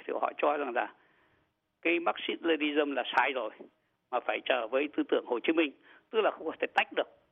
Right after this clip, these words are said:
Tức là các ông ở bên ông đảng lý luận ấy, quan niệm là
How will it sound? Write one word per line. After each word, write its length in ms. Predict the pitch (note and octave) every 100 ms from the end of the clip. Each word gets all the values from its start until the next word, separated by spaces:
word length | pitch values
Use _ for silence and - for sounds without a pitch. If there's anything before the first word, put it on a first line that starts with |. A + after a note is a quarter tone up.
| _
Tức 100 | E3
là 100 | C#3
các 140 | -
ông 260 | - D#3+ D3+ -
ở 80 | B2+
bên 340 | C3+ C#3 D3+
ông 240 | - D3+ -
đảng 200 | A#2 - - -
lý 100 | D#3+
luận 200 | F#3 -
ấy, 100 | - - -
quan 160 | - D3
niệm 180 | D3
là 120 | B2+